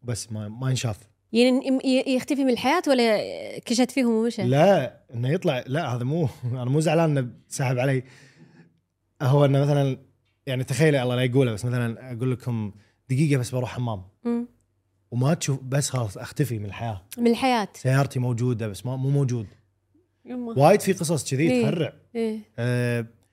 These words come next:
Speaker 1: يعني حتى لو في أحد ذبح، حتى لو في، شلون قدر يخفي ال-، حتى بزمننا الحين؟ صعب إن الواحد يخفي أدلة.
Speaker 2: يعني لو وين بتختفي بنلقاك، لأن الحين في وايد تكنولوجيا إن نلقى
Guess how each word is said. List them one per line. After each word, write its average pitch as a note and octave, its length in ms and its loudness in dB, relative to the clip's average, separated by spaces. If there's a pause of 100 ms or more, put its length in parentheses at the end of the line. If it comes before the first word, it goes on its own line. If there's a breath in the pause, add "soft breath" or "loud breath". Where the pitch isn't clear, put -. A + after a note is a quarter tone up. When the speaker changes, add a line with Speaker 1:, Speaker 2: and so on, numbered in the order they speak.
(160)
Speaker 1:
يعني C3 120 0
حتى E3+ 240 2
لو F#3 80 6
في F3 180 2
أحد C#3 300 -2
ذبح، C#3+ 400 4
حتى D3 280 -4
لو D3 80 0
في، B2 100 -10 (480 soft breath)
شلون G3 400 4
قدر F3+ 220 4
يخفي C#3+ 500 0
ال-، G#2+ 260 -8 (140)
حتى C#3+ 300 -2
بزمننا C3+ 360 2
الحين؟ G#2+ 440 -8 (420)
صعب D#3+ 340 0
إن C#3 80 0
الواحد A#2 340 -6
يخفي A#2 280 -10
أدلة. G2+ 320 -8 (140)
Speaker 2:
يعني G#3+ 200 0
لو A#3+ 180 4
وين E4 160 2
بتختفي D4 380 -2
بنلقاك، A#3 480 2
لأن A3+ 160 0
الحين A#3 220 -4
في B3 140 -6
وايد C4+ 180 -4
تكنولوجيا C4+ 480 -4
إن A3 180 0
نلقى G#3 400 0